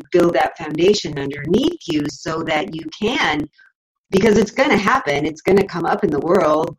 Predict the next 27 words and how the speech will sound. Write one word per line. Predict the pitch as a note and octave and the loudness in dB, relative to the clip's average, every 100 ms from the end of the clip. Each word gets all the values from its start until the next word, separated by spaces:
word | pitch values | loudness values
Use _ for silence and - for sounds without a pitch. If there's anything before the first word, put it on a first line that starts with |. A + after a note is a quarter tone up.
| _ _ - - | _ _ -20 -18
they're | - E3+ E3+ | -6 0 2
not | F3+ - | 2 0
gonna | E3+ D#3+ | -2 -2
go | F3 E3 C#3+ | -2 0 0
away, | C#3 F#3 E3 D3+ | 0 0 0 -2
the | D3+ - | -4 -4
powerful | E3 D3+ - - | -4 -4 -6 -8
people, | - G#3 D#3 C#3+ - - _ _ | -6 -4 -4 -6 -8 -20 _ _
but | - - | -10 -8
how | - G3 F#3 F#3 | -4 2 2 2
can | - G3+ G#3 A3+ F#3 | -2 0 2 4 4
you | D3+ D#3+ D#3+ | 2 -2 -4
then | D#3 E3 D#3 D#3 D3 - | -4 -4 -2 -6 -6 -6
have | B3 F#3+ D3 D3+ - _ _ _ | -2 0 0 -2 -8 _ _ _
the | D#3+ E3 | -4 2
means | F#3+ A3 G3+ | 4 6 4
of | - - | 0 -10
standing | - - F#3 F3+ F3 E3+ | -6 0 2 4 2 2
up | F#3 A#2+ - _ _ _ | 2 -2 -6 _ _ _
for | - | -10
yourself | D#3 D3+ D3+ - D#3 C3+ C#3+ _ _ _ _ _ _ _ _ _ _ _ _ - - _ - | -6 -6 -6 -2 -2 -2 -8 _ _ _ _ _ _ _ _ _ _ _ _ -20 -20 _ 0
and | G3 G3 G#3 | 4 4 4
understand | G3+ G3+ G3 - F3+ F3+ | 4 4 2 2 2 2
the | E3+ | 0
consequences | - E3 C#3 - D#3+ D#3 D#3+ - - | -4 -6 -6 -6 -6 -6 -8 -10 -12
either | D#3 D3 C#3+ | -10 -8 -6
way, | C#3+ - - | -6 -8 -10